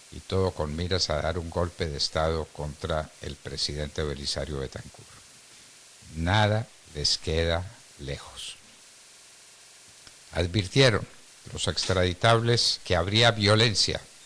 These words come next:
si se producía lo que ellos temían,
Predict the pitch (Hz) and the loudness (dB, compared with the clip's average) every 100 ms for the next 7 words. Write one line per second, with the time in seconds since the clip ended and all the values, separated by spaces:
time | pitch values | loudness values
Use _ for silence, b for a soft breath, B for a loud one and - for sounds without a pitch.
0 | - - - - - - - - - 110 | -20 -20 -20 -20 -20 -20 -6 0 4 4
1 | 120 117 - - - - - - - - | 4 2 -6 -20 -20 -20 -20 -8 -4 -2
2 | 95 - 76 80 78 - 95 98 98 95 | -4 -4 -4 -2 -4 -2 0 4 2 0
3 | - - - - - 76 73 - 78 82 | -10 -20 -20 -20 -12 -6 -4 -2 -2 0
4 | 87 - 78 73 69 | -4 -4 -6 -4 -6